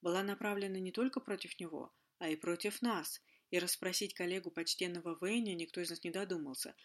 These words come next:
А ведь действительно – это мог сделать любой, кроме получателя подарка, не нарушая никаких правил вежливости.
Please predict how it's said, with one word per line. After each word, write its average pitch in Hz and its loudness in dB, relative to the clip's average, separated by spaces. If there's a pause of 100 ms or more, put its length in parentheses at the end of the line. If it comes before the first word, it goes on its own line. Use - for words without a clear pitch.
(140)
А 180 0
ведь 190 0
действительно – 190 -2 (240)
это 214 4
мог 240 2
сделать 220 0
любой, 214 2
кроме 175 -2
получателя 190 0
подарка, 180 -6 (240)
не 180 0
нарушая 170 0
никаких 175 -2
правил 175 -2
вежливости. - -2